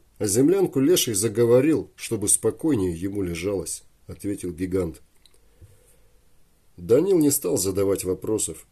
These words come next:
не имел права леший хоронить человека по какому-либо обряду. Хорошо, хоть последний приют обеспечил. «Хочешь, я покажу тебе это место?» спросил лось.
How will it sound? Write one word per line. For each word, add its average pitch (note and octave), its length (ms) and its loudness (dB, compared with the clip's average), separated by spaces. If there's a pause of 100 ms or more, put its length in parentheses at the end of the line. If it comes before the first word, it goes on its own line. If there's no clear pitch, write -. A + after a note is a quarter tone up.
(140)
не A2+ 220 2
имел D#3+ 220 4
права C#3+ 400 0
леший G#2 460 -2 (100)
хоронить A#2 500 0
человека G#2+ 600 -2
по - 140 -8
какому-либо G#2 760 -2
обряду. F2 540 -2 (220)
Хорошо, A#2+ 640 -2 (120)
хоть A#2+ 260 -4 (140)
последний C3+ 480 2
приют B2 400 0
обеспечил. F2+ 680 -4 (1200)
«Хочешь, - 600 -2 (140)
я G#2+ 120 0
покажу B2 440 0
тебе G#2+ 320 0
это A2 180 2
место?» A#2+ 540 0
спросил G2+ 580 -2
лось. F#2+ 360 -2